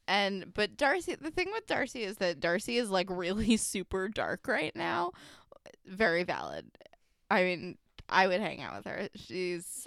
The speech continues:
I, like, I, I want her to get help, but also, like, she seems fun. Um, but, like, is not a, not good to hang out with when you're super <laughs> stoned.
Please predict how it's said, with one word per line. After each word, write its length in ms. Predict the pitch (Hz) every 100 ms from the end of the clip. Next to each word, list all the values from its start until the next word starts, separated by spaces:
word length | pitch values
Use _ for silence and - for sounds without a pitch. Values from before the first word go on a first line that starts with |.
| -
I, 140 | 196 190
like, 280 | 190 190
I, 160 | 175 214 -
I 140 | 196
want 340 | 214 190 220
her 100 | 226
to 60 | 196
get 160 | 175 214
help, 280 | 190 175 -
but 120 | 185
also, 460 | 151 160 - 160 151
like, 360 | 151 120 - - - - _ - - _ _ - _ - -
she 180 | - 370
seems 280 | - 269 -
fun. 280 | 139 135 180 - - -
Um, 540 | 214 220 214 214 208 - - -
but, 160 | 269 247
like, 240 | 262 285 -
is 220 | 254 226
not 720 | 240 214 185 196 175 220 359 214
a, 60 | - _ - 202
not 360 | 208 240 -
good 160 | 294 302
to 40 |
hang 260 | 349 262 202
out 140 | 147
with 160 | - 269
when 140 | 277
you're 140 | 277 311
super 400 | - 330 349 339
<laughs> 20 |
stoned. 720 | 294 - 320 240 277 392